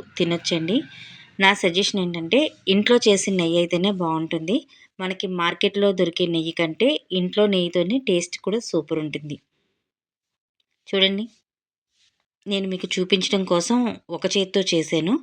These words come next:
కానీ మీకు తెలుసు కదా సున్నుండలు ఎలా చేస్తారో, వీటిని, వీటిని కూడా అలాగే చేయాలి. చాలా ఈజీ, టేస్టీ, ఆరోగ్యానికి చాలా అంటే చాలా ప్రసిద్ధి.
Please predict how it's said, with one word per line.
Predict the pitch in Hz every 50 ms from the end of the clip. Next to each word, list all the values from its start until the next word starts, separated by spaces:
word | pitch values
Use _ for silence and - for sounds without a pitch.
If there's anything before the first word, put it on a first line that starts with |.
| - - - - - _ -
కానీ | 185 180 180 185
మీకు | 180 180 165 -
తెలుసు | - 170 156 170 208 202
కదా | - 190 170 185
సున్నుండలు | 196 - - 170 170 175 180 185 185 185 185
ఎలా | 170 170 170
చేస్తారో, | 170 - 170 160 151 - - 170 170 214 285 320 - _ -
వీటిని, | 180 185 185 185 202 190 - -
వీటిని | 180 196 220 214 220 208 202
కూడా | - 190 196 285 320 -
అలాగే | 175 165 160 160 160 196
చేయాలి. | 202 - 170 156 156 147 143 147 147 - _ _ _ _ _ _ _ _ _ _ _ _ -
చాలా | - 185 165 156 165 175 196 220 240 226
ఈజీ, | 196 185 180 165 - 208 233 262 - _ _ _ _ _ _ _ _ _ -
టేస్టీ, | 185 175 175 190 185 - - - 220 254 277 - - _ _ _ _ _ _ -
ఆరోగ్యానికి | 170 170 170 170 180 180 170 170 180 180 175 170 170 175 180 - - 311 339 339 _ _ _ _ -
చాలా | - 185 170 165 170 175 175
అంటే | 175 170 170 170 - 247 269 269 - _ _ -
చాలా | - 185 170 165 165 160
ప్రసిద్ధి. | - - 143 139 - 143 - - -